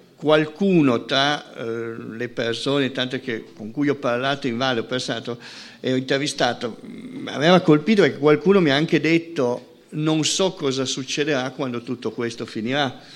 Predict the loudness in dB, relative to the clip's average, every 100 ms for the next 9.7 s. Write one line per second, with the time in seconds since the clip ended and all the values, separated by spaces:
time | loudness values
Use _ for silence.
0 | -20 -20 -8 0 0 2 2 2 2 2
1 | 2 2 2 4 4 0 0 -2 0 0
2 | -2 -4 -2 -2 -2 -2 -4 -10 -20 -14
3 | -12 -6 -2 -2 -2 -4 -4 -4 -6 -4
4 | -2 -2 -4 -4 -4 -4 -4 -6 -8 -8
5 | -6 -4 -2 -2 -4 -6 0 2 4 4
6 | 2 -8 -14 -14 -16 -16 -4 -2 0 0
7 | 0 0 -2 -2 -4 -6 -10 -12 -14 -16
8 | -18 _ _ _ _ _ _ _ _ _
9 | -20 _ -2 -2 2 2 0